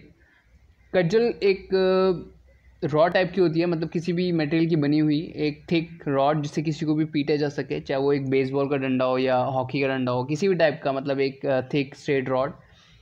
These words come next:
उसको बोलते हैं cudgel। तो cudgel one's brain का मतलब सिंपल सा यहाँ पे कि ब्रेन को उस थिक डंडे से पीटना, इस टाइप का कुछ। तो इसी से याद आ सकता है आपको कि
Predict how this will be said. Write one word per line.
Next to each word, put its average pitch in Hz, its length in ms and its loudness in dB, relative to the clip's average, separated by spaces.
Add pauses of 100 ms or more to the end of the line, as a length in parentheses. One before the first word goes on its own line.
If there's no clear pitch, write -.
(400)
उसको 196 220 0
बोलते 185 240 2
हैं 180 120 0
cudgel। 147 300 0 (560)
तो 165 200 -6
cudgel 185 420 4
one's 185 380 2
brain 170 200 2
का 180 80 0
मतलब 175 240 -2
सिंपल 175 340 -2
सा 175 100 0
यहाँ 160 120 2
पे 175 120 -2
कि 180 120 -2
ब्रेन 160 320 0
को 170 320 0
उस - 640 -6
थिक 147 320 -4
डंडे 143 300 2
से 147 140 -4
पीटना, 143 560 -2
इस 143 120 -8
टाइप 139 200 -2
का 156 80 -2
कुछ। 180 280 -4 (1000)
तो 196 120 -2
इसी 214 240 0
से 226 140 2
याद 202 260 4
आ 175 160 2
सकता 180 240 -2
है 185 60 0
आपको 208 320 2
कि 214 560 -4